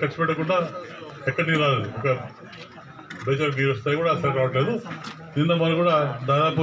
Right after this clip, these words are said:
వెయ్యి కోట్లు శాంక్షన్ చేశారు. పులివెందుల గ్రౌండ్కి కూడా శాంక్షన్ చేసి మూడు వేల కాదు, వెయ్యి కోట్లు శాంక్షన్ చేసి మార్చి కూడా తాగే సమస్య కంప్లీట్, కంప్లీట్ అయిపోతుంది. మార్చి ఒకటే ఇంటికి కూడా రాబోతుంది. అది మాత్రం హండ్రెడ్ పర్సెంట్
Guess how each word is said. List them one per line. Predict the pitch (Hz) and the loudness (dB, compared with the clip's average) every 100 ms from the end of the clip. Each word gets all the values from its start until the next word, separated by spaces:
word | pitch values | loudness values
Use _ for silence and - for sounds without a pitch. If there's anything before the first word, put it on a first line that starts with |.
| 147 | 4
వెయ్యి | 143 | 4
కోట్లు | 151 147 - | 2 2 2
శాంక్షన్ | 127 120 | 0 0
చేశారు. | 110 - - - - - - - - - - - - - - - 160 - - | -2 -2 -6 -16 -20 -20 -20 -20 -20 -20 -20 -20 -18 -18 -20 -18 -18 -14 -4
పులివెందుల | 127 135 139 147 156 - - - | 0 2 2 4 2 -2 -14 -12
గ్రౌండ్కి | - 127 147 139 | -2 0 0 2
కూడా | 135 131 120 | 2 2 0
శాంక్షన్ | 123 131 | -4 -4
చేసి | 131 131 | -4 0
మూడు | 131 | 0
వేల | 123 127 | 2 2
కాదు, | 131 127 | 2 2
వెయ్యి | 127 | 2
కోట్లు | 135 117 | 0 0
శాంక్షన్ | 127 120 | -2 -2
చేసి | 113 156 139 - - - - - - 110 | 0 0 -2 -6 -20 -20 -20 -18 -8 0
మార్చి | 151 156 156 | 0 2 2
కూడా | 170 151 - - - | 2 2 0 -6 0
తాగే | 135 139 | 0 2
సమస్య | 139 123 143 127 | 2 0 0 0
కంప్లీట్, | 127 135 - 123 113 | 0 0 0 0 0
కంప్లీట్ | 123 135 | 2 2
అయిపోతుంది. | 131 127 143 175 220 - - - - - - | 2 -2 -2 -2 -4 -6 -12 -14 -20 -12 -2
మార్చి | 147 170 180 | 0 2 2
ఒకటే | 190 185 | 2 2
ఇంటికి | 170 160 170 | 2 2 2
కూడా | 151 143 | 2 2
రాబోతుంది. | 123 113 110 - 120 | 2 -2 -6 -6 -2
అది | 143 | 0
మాత్రం | 160 160 131 | 2 2 2
హండ్రెడ్ | 147 156 | 2 0
పర్సెంట్ | 143 160 143 | 2 0 -2